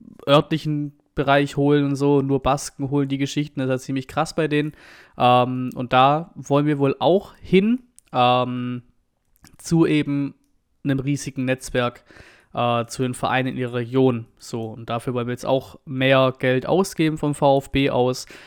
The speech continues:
Ähm, hier der Krücken, also der Leiter vom Leistungsnachwuchszentrum, hat auch gesagt, wir möchten als größter Verein in Baden-Württemberg auch unserer gesellschaftlichen Verantwortung gerecht werden und ein Weg ist es,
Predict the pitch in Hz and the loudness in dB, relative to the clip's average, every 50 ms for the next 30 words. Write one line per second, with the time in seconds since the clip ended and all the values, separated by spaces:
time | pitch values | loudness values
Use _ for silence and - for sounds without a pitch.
0 | - - _ - 127 123 120 123 123 120 131 127 123 123 - - 160 165 - - | -20 -12 _ -2 0 0 0 0 -2 -2 -2 -2 -2 -2 -2 0 0 0 0 -2
1 | 175 143 123 120 - 120 117 117 113 113 113 113 - _ _ - 123 120 123 - | -4 -2 -4 -4 -4 -4 -6 -6 -6 -8 -10 -12 -16 _ _ -4 -4 -2 -2 -4
2 | 120 - 127 120 120 120 123 120 131 123 - - - - - - 139 131 135 143 | -8 -10 -10 -8 -6 -6 -6 -6 -8 -10 -14 -14 -16 -16 -12 -6 -2 -2 -2 -2
3 | 139 - 147 139 - - - 147 143 139 139 - 143 139 131 131 - - 151 - | -2 -4 -8 -8 -10 -8 -4 -4 -4 -2 -2 -2 -2 -2 0 0 0 -2 -2 -2
4 | - 139 - 143 135 131 - - - - - - - - _ - 131 127 127 - | -4 -4 0 0 0 0 0 -6 -20 -20 -20 -20 -20 -16 _ -4 -2 0 0 -2
5 | - 127 123 127 - - - - 147 143 - 143 - - 135 131 131 131 131 127 | -2 -2 -4 -4 -4 -2 0 0 0 2 0 -2 0 0 0 0 0 0 0 0
6 | 127 127 135 135 147 135 131 123 - 127 131 131 127 - 135 127 131 - - 139 | 0 -2 -4 -2 0 0 -2 -2 0 -2 -2 -2 -2 -2 -6 -6 -6 -4 -2 -2
7 | 139 135 - 131 - - 135 131 139 127 - 135 120 135 - 139 131 127 127 127 | 0 0 0 -2 -2 -4 -6 -8 -6 -4 -2 -2 -2 -2 -2 -4 -6 -6 -4 -4
8 | - 156 - - - 147 139 135 135 135 120 120 120 123 135 135 - 135 - - | -2 -4 -4 -4 -2 0 0 0 0 -4 -6 -6 -4 -4 -4 -4 -4 -6 -8 -8
9 | 131 - 135 131 - - _ | -10 -12 -14 -14 -16 -20 _